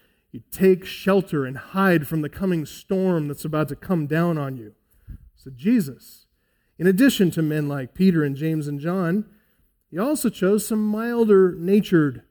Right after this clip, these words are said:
men, friendly men, socially gracious,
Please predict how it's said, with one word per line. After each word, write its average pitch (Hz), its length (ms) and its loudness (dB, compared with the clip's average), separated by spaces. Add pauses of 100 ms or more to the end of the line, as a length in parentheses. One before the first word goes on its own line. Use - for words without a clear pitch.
(380)
men, 143 460 -8 (840)
friendly 226 420 6
men, 143 400 -2 (580)
socially 233 680 2
gracious, 170 840 0